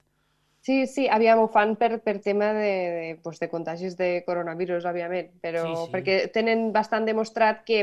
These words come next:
Speaker 1: pues, a l'interior es contamina moltíssim més que no pas a l'exterior. I per, pel simple fet aquest, doncs, només deixen terrasses. I dona gràcies que deixen terrasses, perquè ja et dic que estem tots ja, o sigui, portem des del desembre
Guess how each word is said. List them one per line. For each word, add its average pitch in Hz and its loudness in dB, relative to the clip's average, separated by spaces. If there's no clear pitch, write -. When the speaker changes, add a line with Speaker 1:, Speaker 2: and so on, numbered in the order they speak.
Speaker 1:
pues, 185 -4
a 180 -2
l'interior 190 0
es 196 -2
contamina 175 -4
moltíssim 185 -4
més 220 -2
que 196 -8
no 175 -8
pas 170 -10
a 165 -12
l'exterior. 175 -14
I 180 -20
per, - -18
pel 196 4
simple 226 -2
fet 247 -2
aquest, 233 2
doncs, 226 0
només 202 0
deixen 220 0
terrasses. 196 0
I 247 0
dona 214 6
gràcies 254 4
que 269 0
deixen 240 2
terrasses, 214 -2
perquè 180 -16
ja 175 -2
et 175 -10
dic 185 -4
que - -2
estem 180 -4
tots 190 -6
ja, 190 0
o - -20
sigui, 233 0
portem 202 -2
des 190 0
del 254 4
desembre 226 0